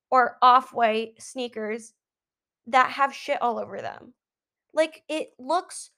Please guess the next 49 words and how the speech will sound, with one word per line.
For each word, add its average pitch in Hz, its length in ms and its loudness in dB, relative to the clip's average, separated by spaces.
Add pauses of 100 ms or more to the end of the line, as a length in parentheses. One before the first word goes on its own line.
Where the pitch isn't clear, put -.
(320)
so 330 640 2
bad. 220 540 -4 (300)
Like, 294 200 -4
it 294 200 -6
looks 302 260 -2
like 330 160 -6
you 320 100 -12
don't 294 200 -10
take 320 180 -10
care 277 180 -4
of 254 60 -6
yourself. 247 440 -2 (260)
Is 262 140 -8
that, 269 200 4
like, 277 160 -2
how 262 200 -2
you 254 180 -4
wanna, 247 200 -4
like, 240 200 -4
present 226 400 -8
yourself 262 380 -8
to 269 100 -20
people? 320 560 -4 (720)
I 285 120 4
don't 294 180 -4
know. 247 120 -12 (300)
Like, 302 200 0
maybe 311 200 -4
I 381 100 -4
just 415 220 -8
look 269 220 -6
too 262 260 -12
deeply 226 400 -10
into 233 140 -10
things 240 300 -10
and 226 100 -6
I 214 100 -6
care 214 220 -10
too 214 140 -12
much 214 160 -8
about 214 180 -4
what 214 120 -4
people 202 220 -8
think. 196 340 -8 (360)
But, 262 100 6
like, 240 220 6 (140)
I 233 220 8
will 349 380 4
literally, 302 720 0